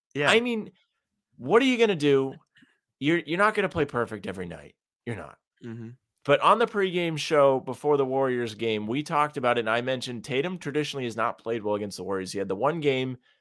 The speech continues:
Speaker 1: Mm-hmm.
Speaker 2: in the covid year where they were at the Garden, and it was a back and forth between him and Curry,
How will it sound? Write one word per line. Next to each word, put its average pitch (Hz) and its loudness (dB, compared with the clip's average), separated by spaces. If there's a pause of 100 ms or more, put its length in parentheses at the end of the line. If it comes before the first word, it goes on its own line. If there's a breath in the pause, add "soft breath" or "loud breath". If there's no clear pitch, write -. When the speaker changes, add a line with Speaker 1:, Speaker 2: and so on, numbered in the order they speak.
(180)
Speaker 1:
Mm-hmm. 123 -4
Speaker 2:
in 120 2
the 107 2
covid 135 4
year 123 2
where 104 4
they 104 0
were 104 4
at 98 0
the 101 -8
Garden, 101 2
and 95 -4
it 92 -2
was 92 -4
a 90 -4 (240)
back 110 0
and 110 -8
forth 110 -2
between 104 -10
him 98 -6
and 92 -8
Curry, 104 0